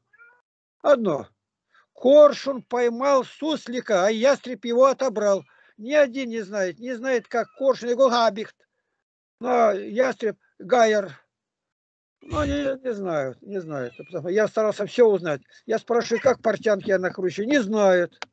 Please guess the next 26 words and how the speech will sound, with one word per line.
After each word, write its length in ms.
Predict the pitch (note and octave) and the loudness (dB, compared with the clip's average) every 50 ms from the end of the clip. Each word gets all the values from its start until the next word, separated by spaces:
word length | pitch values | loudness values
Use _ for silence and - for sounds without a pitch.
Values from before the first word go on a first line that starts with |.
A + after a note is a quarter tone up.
| _ _ - - - _ _ _ _ _ _ | _ _ -20 -20 -20 _ _ _ _ _ _
Я 160 | A#3+ A3 B3 | -4 -2 0
надеваю 400 | A#3+ B3 A3+ B3 B3+ C4 B3 A#3 | 2 2 4 4 6 6 6 4
пилотку, 540 | - - A#3+ A#3+ A3+ G#3+ G3+ - - A#3 G#3+ | 2 0 -2 0 2 0 0 0 -4 -6 -2
как? 400 | - B3 G#3 D#3 - - - _ _ _ _ _ _ _ _ _ - | 0 2 2 2 0 -6 -16 _ _ _ _ _ _ _ _ _ -8
Вот 160 | A3 G3+ - | -8 -6 -4
по-английски 580 | - A#3+ B3 A#3+ A#3 A3+ D#4+ E4 C4+ - - A3 | -2 -2 -2 -2 -2 -2 -2 -2 -2 0 0 0
это 260 | G#3+ F#3 - - G3 | 0 0 0 -2 -2
forward 520 | - - B3+ C#4+ C#4 B3+ A3+ A#3 A#3 A#3 | 2 4 6 6 6 6 4 0 -2 -4
and 80 | - - | -2 -2
aft 220 | B3 B3+ A#3+ - - - | -2 -2 -2 -4 -4 -2
cap. 200 | A#3 G#3 D#3+ - - - _ _ _ _ - - - _ _ | 0 0 0 -2 -6 -14 _ _ _ _ -20 -20 -20 _ _
То 100 | - G3+ | -6 -6
есть 140 | G3 - - _ | -6 -6 -10 _
задом 380 | - G3 G3 C4 C#4 A#3 A#3+ A3 | -6 -2 0 2 2 0 -2 -4
наперед 420 | A3 A3 - A#3 A#3+ B3+ A#3 F#3+ | -6 -6 -4 -2 0 0 0 0
кепка. 500 | - - A3 F3+ - _ - - A2+ - _ _ _ _ _ B5 B5 A#5+ B5 - - - | -2 -2 -2 -2 -2 _ -8 -12 -12 -12 _ _ _ _ _ -20 -18 -14 -14 -14 -12 -12
<laughs> 880 | - A5 G#5+ G#5 - - G5+ G#5+ G#5+ G#5+ - - - - - B2 A2 G#2+ - - - - - _ _ _ _ - G#3 - _ _ - - - - - | -12 -12 -12 -12 -14 -16 -16 -16 -18 -18 -18 -18 -16 -14 -14 -14 -14 -16 -20 -20 -20 -20 -20 _ _ _ _ -12 -12 -12 _ _ -20 -20 -20 -16 -6
То 100 | - - | -4 -2
есть 140 | A3 G3 - | -2 -2 -2
туда 260 | B3 B3 B3+ C4 B3 | 0 2 4 4 4
и 60 | A#3 | 2
сюда. 460 | F#3+ - A#3+ A#3 G3+ F#3+ E3 C#3 A2 - _ _ _ _ _ _ _ - | 0 -4 -6 -2 -2 -2 -2 -2 -4 -10 _ _ _ _ _ _ _ -2
Ее 120 | - A3+ | -2 0
хоть 180 | A3+ - A#3+ - | 2 2 0 2
как 200 | - A3 G3 - | 0 -2 0 0
поверни. 560 | - G#3+ G#3 G#3 G3+ F3+ E3+ D#3 C#3 B2 - | -2 0 0 0 0 -2 -4 -6 -6 -8 -10